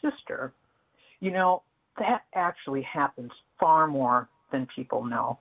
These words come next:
The only time the general public really gets to hear about the Indian Child Welfare Act are in these very few handful of cases in which a family, you know, raises a, a dispute. You know,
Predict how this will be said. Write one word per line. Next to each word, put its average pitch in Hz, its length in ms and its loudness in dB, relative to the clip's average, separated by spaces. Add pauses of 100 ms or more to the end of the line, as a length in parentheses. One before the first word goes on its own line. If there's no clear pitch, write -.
(160)
The 160 160 -2
only 240 260 0 (140)
time 156 320 0
the 135 80 -2
general 131 320 -2
public - 480 -2
really 160 300 -2
gets 147 180 -8 (140)
to 131 60 -8
hear 135 200 -2
about 127 260 -2
the - 60 -12
Indian 131 340 -4 (100)
Child 120 220 0
Welfare 139 560 0
Act 113 300 -10 (240)
are 202 220 2
in 180 80 -6
these 156 160 -10 (180)
very 247 400 0 (160)
few 151 360 -2 (180)
handful 208 440 -4
of 139 80 -2 (160)
cases 127 540 -8 (560)
in 175 240 -2
which 202 180 2 (140)
a 151 80 -4 (100)
family, 139 600 -2
you 139 120 -2
know, 127 220 -2
raises 135 520 -4
a, 131 260 0
a 135 160 -2
dispute. - 520 -8 (760)
You 165 100 -2
know, 156 240 2